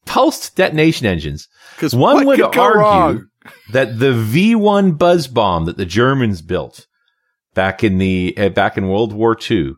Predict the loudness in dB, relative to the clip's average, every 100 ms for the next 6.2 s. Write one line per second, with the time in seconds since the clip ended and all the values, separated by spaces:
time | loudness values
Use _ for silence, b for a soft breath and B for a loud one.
0 | _ -6 0 2 2 -4 0 -2 0 -2
1 | -2 -6 -6 -10 -8 -8 -4 -2 -2 -4
2 | -2 -2 0 0 0 0 -2 -2 -2 -2
3 | -2 -2 -4 -8 -6 -6 -8 -10 -14 -6
4 | -2 -2 -4 -6 -6 -4 -4 -4 -6 -6
5 | -2 0 0 0 -2 -2 -8 -10 -14 -18
6 | -18 -20